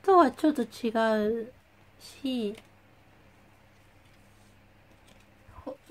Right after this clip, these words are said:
ほろ苦さがあるというか、美味しいです。もし、これ中華街で買ったんですが、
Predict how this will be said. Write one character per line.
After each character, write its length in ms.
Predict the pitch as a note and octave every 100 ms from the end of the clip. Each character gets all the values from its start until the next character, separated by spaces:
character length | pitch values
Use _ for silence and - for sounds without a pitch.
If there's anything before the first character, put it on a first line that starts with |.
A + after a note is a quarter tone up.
| C#4+ -
ほ 100 | D#4
ろ 160 | D4 D#4
苦 320 | D4+ D4 D4
さ 240 | C4 A3+
が 260 | G#3+ G3+ G#3
あ 100 | G#3+
る 160 | G#3 G3
と 80 | A3
い 200 | A3+ A3+
う 40 |
か、 220 | - G#3 - - - - -
美 120 | D4
味 40 | D#4
し 220 | - F#4
い 40 | B3+
で 160 | G#3+
す。 240 | G#3+ - - - - - - - - - - - - - - _ - _ _ - _ _ _ _ _ - - _ _ _ -
も 200 | D4+ F4
し、 300 | - - -
こ 160 | - F#4+
れ 160 | F#4
中 320 | F4+ G4 G4+
華 100 | G4 A4+ A4
街 180 | F#4 D#4
で 100 | B3
買 180 | - A#3+
っ 40 | -
た 140 | C4
ん 60 | A#3+
で 160 | A3 A3
す 160 | -
が、 320 | - C#4 B3+